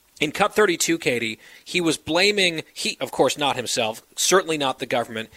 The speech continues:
He was blaming the drivers for being out there at all. Listen to Cut thirty-two.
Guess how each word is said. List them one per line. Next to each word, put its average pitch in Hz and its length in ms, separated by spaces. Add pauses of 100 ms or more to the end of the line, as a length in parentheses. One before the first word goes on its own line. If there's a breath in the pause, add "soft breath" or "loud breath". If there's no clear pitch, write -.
(140 soft breath)
He 180 120
was 170 140
blaming 190 500
the 151 100
drivers 156 600
for 151 140
being 135 320
out 143 240
there 135 200
at 120 180
all. 120 420 (240 soft breath)
Listen 202 240
to 196 60
Cut 180 240
thirty-two. 135 520